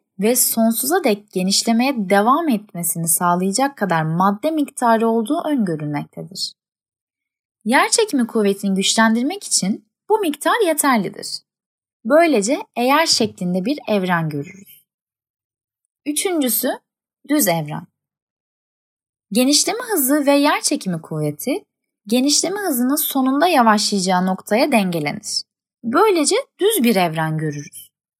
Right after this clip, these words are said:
Yine de bulgularımızda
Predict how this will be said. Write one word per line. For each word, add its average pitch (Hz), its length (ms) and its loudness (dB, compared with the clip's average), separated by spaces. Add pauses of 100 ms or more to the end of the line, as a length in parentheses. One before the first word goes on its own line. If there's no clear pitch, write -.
(800)
Yine 415 300 -2
de 403 240 2 (140)
bulgularımızda 262 840 2